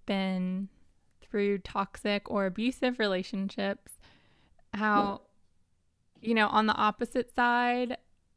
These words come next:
you know, some people's reaction is obviously gonna be exactly what you said.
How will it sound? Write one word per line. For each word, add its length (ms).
you 120
know, 120
some 280
people's 480
reaction 720
is 160
obviously 460
gonna 180
be 140
exactly 460
what 180
you 180
said. 500